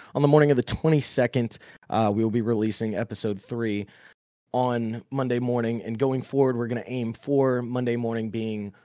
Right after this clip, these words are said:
our, um, our release date for the episode for that week. This week, we just, we got so excited, we just kept talking. We had to throw two out here. So, um,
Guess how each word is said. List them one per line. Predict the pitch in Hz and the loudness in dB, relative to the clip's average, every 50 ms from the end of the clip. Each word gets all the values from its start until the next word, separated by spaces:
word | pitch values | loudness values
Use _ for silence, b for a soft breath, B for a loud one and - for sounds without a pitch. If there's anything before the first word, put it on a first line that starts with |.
| _ _ _ _ | _ _ _ _
our, | - 101 107 107 110 107 101 98 101 - - | -6 -4 -4 -2 -2 -2 -2 -4 -6 -6 -8
um, | - 104 104 101 95 98 98 95 92 95 110 120 _ _ _ _ _ - | -6 -6 -4 -4 -4 -6 -6 -6 -8 -10 -12 -16 _ _ _ _ _ 2
our | 131 156 | 4 4
release | 147 147 139 143 135 - - | 4 6 4 4 2 2 2
date | - 120 123 120 - - - | 2 2 2 2 -2 -6 -16
for | - - 120 110 107 104 | -8 -4 -2 0 0 0
the | 104 113 113 | 0 -2 -2
episode | 110 - - - 120 104 | -2 -4 -4 -6 -6 -4
for | 92 107 | -2 -2
that | 107 107 104 90 | -2 -2 0 0
week. | 101 104 101 92 - - - _ - | -2 -2 -4 -4 -8 -18 -20 _ -8
This | - 113 - - | -8 -8 -6 -4
week, | 113 107 104 98 - | -4 -4 -4 -4 -6
we | 104 | -6
just, | 101 90 98 - - - - - | -6 -6 -8 -8 -10 -16 -14 -8
we | 120 110 | -2 0
got | 107 92 - | 0 0 0
so | - 110 101 | 0 -2 -2
excited, | 95 - - 107 95 98 98 | -2 -2 0 0 2 2 0
we | 92 101 | 0 -2
just | 95 92 92 - | -4 -4 -6 -4
kept | - 101 92 - | -4 -4 -4 -2
talking. | - 95 92 92 - 80 | -4 -4 -4 -4 -6 -8
We | 90 95 | -6 -6
had | 95 87 | -6 -6
to | - | -8
throw | - - 80 80 | -10 -10 -10 -10
two | - - 98 98 | -8 -8 -8 -8
out | 85 71 85 82 | -6 -6 -8 -8
here. | 82 92 85 | -8 -10 -10
So, | - - 127 113 110 - _ _ _ _ _ _ _ _ _ _ _ _ _ _ _ - 220 | -6 -4 -4 -4 -4 -6 _ _ _ _ _ _ _ _ _ _ _ _ _ _ _ -14 -2
um, | - 135 127 120 120 113 110 110 104 | 2 4 6 6 6 4 2 0 -4